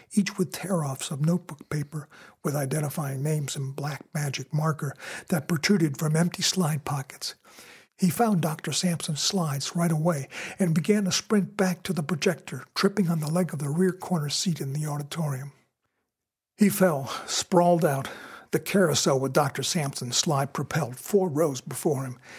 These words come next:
hitting the metallic back of an auditorium seat, and the loosely applied circular fastener for the slides flew off,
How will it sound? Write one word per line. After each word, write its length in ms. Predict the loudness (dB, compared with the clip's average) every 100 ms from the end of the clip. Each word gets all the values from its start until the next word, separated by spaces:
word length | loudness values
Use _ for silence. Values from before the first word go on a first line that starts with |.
| 2
hitting 260 | 2 4
the 60 | 0
metallic 580 | 0 -2 -2 0 -2 -4
back 300 | -6 -6 -10
of 100 | -8
an 120 | -4
auditorium 680 | -2 -2 -2 -2 0 0 -2
seat, 360 | -4 -4 -6 -10 _ -20 -16 -8 0
and 100 | 4
the 80 | 6
loosely 340 | 4 4 2
applied 440 | 0 0 0 0
circular 440 | 2 2 2 0 -4
fastener 600 | -2 -2 -2 -2 -4 -6
for 160 | -6
the 100 | -4
slides 400 | -4 -2 0 -2
flew 400 | -4 0 4 6
off, 340 | 4 0 -10